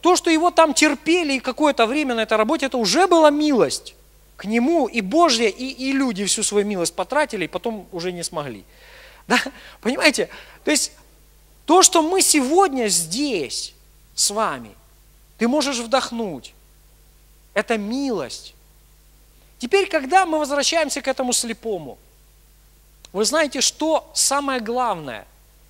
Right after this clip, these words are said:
Это как бы вторая часть, вторая под-, часть, под которым я,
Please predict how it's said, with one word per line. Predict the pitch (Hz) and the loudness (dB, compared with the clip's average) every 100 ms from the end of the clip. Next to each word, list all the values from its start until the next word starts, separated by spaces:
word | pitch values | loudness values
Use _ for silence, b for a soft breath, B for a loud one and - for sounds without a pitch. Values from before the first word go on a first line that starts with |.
| _ | _
Это | 208 269 | -4 -2
как | 269 277 | -2 -2
бы | 247 | -2
вторая | - 262 277 262 214 | 0 2 4 4 2
часть, | 185 233 185 139 | 0 0 0 -2
вторая | - 190 247 277 | -6 -2 0 0
под-, | 220 208 202 | -2 -8 -12
часть, | 180 262 247 | -8 -6 -6
под | 208 | -8
которым | 196 208 226 214 | -8 -6 -6 -6
я, | 214 | -8